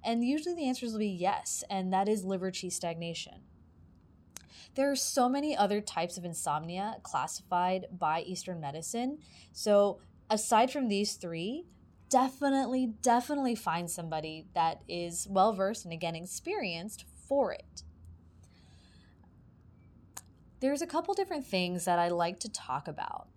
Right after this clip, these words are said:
Um, the yin and yang qi imbalance is one of the biggest things that I find. People don't understand that there are five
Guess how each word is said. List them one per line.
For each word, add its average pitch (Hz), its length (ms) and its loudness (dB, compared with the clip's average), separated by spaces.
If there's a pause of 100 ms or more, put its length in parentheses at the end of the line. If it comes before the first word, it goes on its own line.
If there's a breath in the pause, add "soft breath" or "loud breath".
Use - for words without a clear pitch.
(440 loud breath)
Um, 170 460 0
the 185 180 -2
yin 202 240 4
and 285 140 4
yang 202 380 4
qi - 420 -2
imbalance 180 800 -2
is 190 180 -6
one 190 120 -2
of 196 100 -2
the 202 60 0
biggest 180 560 -4
things 175 260 -6
that 160 140 -2
I 156 100 -2
find. 110 640 -10 (1400 soft breath)
People 330 320 0
don't 269 220 4
understand 165 800 0
that 175 260 2
there 202 160 4
are 208 100 2
five 196 720 2